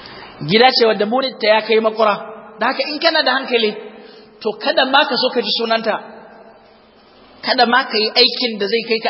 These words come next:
a gaya maka sunanta. Wannan shine taujihin da Abu Su'ud yayi. Saboda girmama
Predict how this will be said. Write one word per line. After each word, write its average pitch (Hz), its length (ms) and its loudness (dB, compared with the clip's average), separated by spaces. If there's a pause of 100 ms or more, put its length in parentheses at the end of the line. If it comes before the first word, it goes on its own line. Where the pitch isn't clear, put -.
a - 40 -2
gaya 220 200 4
maka 202 180 -4
sunanta. 180 400 -10 (840)
Wannan 202 180 -4
shine 208 220 -2
taujihin 208 380 2
da 208 100 6 (440)
Abu 208 180 2
Su'ud 196 400 -2
yayi. 160 180 -8 (3250)
Saboda 180 500 4 (1400)
girmama 202 560 2